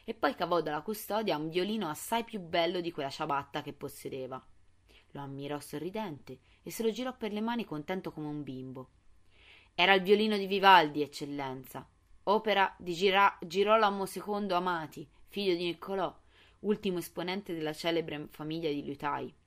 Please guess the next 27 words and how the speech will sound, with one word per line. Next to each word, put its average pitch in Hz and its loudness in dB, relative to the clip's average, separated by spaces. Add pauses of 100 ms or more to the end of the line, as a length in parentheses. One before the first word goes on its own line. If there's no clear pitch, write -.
dettagliò 139 -10
Giordano. 131 -12 (1120)
"È - -10
con 208 2
vivissimo 208 -4
compiacimento 196 -4
che 156 -6
io 170 0
lo 214 0
dono 175 -4
a 175 0
voi, 160 -2
eccellenza, 135 -12 (240)
affinché 196 -2
fra 175 -6
le 165 -2
vostre 202 -6
mani 185 -6
di 151 -2
artefice 160 -8
possente 160 -8
di 143 -4
nuove 160 -4
e 143 -12
feconde 165 -8
armonie 143 -8
sociali, 156 -6